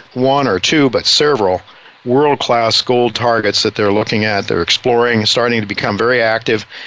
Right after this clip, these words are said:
And this year they will be active through the winter because they'll be going into, uh, into Peru and some world-class targets there as well. But we're gonna look for an update from Ivan right after,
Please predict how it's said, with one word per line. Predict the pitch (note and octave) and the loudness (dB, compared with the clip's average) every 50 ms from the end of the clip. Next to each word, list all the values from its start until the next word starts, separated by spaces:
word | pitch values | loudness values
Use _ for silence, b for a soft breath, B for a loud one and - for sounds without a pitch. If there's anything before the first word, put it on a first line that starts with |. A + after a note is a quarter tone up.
| B B B B B B | B B B B B B
And | - B2 A#2+ A#2 A2 A#2 | -4 -2 0 0 0 2
this | D#3 G#3+ G3+ - - | 2 2 2 2 2
year | C3+ B2+ A#2+ | 2 2 2
they | A#2+ A#2+ A#2+ | 2 2 2
will | A#2+ A#2 | 2 2
be | A2 A#2 A2 | 2 0 0
active | A#2 A#2+ B2 B2+ - - A#2 - | 2 0 0 -2 -2 -4 -6 -6
through | - - B2+ | -2 -2 -2
the | G#2+ G#2 | -2 0
winter | A2+ D3+ F3 C#3+ A2 G2+ | 0 0 0 0 0 -2
because | G2 G#2 G2+ A#2+ A2+ G#2 - | -2 -4 -2 -2 0 0 0
they'll | A#2 A2 G#2+ | 0 0 0
be | A2 A2 A2 | 0 0 0
going | G#2+ G#2+ A2 A#2 A2+ A2 | 0 0 0 0 0 0
into, | A2 A2+ A2+ A2 G#2 - A#2 A2 A2 G#2 G#2 F#2 G2 B B B B B B B B - | 0 2 0 0 0 0 0 2 2 2 0 -2 -4 B B B B B B B B -4
uh, | A#2+ G#2 G2 - | -2 -2 0 0
into | C#3 B2+ A2+ G#2+ | 2 2 0 0
Peru | - - - A#2+ A2+ C3 D3 C#3 A2 F#2+ G#2 G2+ - B B B B B B - | -2 -2 -2 0 0 2 4 4 4 2 2 -2 -6 B B B B B B -4
and | B2 A2+ A2+ A2+ A2 G#2+ G#2 G2+ | -2 -2 0 0 0 0 0 0
some | - - A2 A2 G#2 G#2+ G#2 | 0 0 0 0 0 0 0
world-class | G#2+ C#3 D3+ D3+ C3+ - - B2 A#2 A2 - | 2 2 2 2 2 0 0 0 2 2 0
targets | - C3+ B2 A#2 G#2+ G#2+ - - | 0 0 0 2 0 0 -2 0
there | - C3 B2 A2+ | 0 2 2 2
as | G#2+ G2+ - | 0 0 0
well. | A2+ B2+ B2 A2 G#2 | 0 2 2 2 0
But | G2+ A2 G2+ | 0 -2 -2
we're | A#2+ C3+ D3 | 0 0 0
gonna | E3+ D#3+ B2+ A#2 | 2 2 2 2
look | A#2+ C3 B2+ | 0 0 -2
for | - - A2+ | -2 -2 -2
an | G#2+ | 0
update | A2+ A#2 A#2 - A#2+ A2 G#2+ G#2+ | 0 -2 -2 -2 -2 0 0 -2
from | - - F#2+ F#2 | -2 -4 -4 -2
Ivan | F#2 G#2+ A#2 A#2+ C3 A2 A2+ G2+ F#2 | -2 -2 0 0 0 0 0 -2 0
right | G#2 A2 A2+ A#2 | 0 0 0 0
after, | A#2 G#2+ - - A2 G2+ G2 | -2 -2 -2 0 0 0 -2